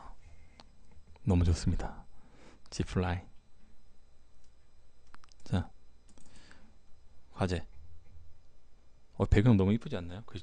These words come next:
글자 색, 그 글자체랑. 아, 그래요?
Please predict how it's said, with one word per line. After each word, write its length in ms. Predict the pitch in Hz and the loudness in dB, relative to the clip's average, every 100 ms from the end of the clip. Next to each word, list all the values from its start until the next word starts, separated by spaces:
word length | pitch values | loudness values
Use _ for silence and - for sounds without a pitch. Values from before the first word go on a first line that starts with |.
| - | 0
글자 280 | - 95 - | 4 8 8
색, 140 | 120 - 170 - | 8 4 -2 0
그 260 | - 90 82 | 4 4 8
글자체랑. 640 | - - - - 107 131 - - - - - - - - - - - - - - - - - - - - - - - - - - - - - - - - - - - - - - - - - - - - | 10 10 10 10 8 6 0 -10 -12 -14 -14 -14 -14 -16 -14 -12 -10 -8 -6 -6 -8 -10 -12 -12 -10 -8 -8 -12 -14 -16 -12 -12 -12 -14 -14 -12 -12 -14 -14 -12 -8 -8 -8 -12 -14 -12 -12 -12 -12 8
아, 140 | 208 | 12
그래요? 380 | - 95 95 139 | 12 12 12 12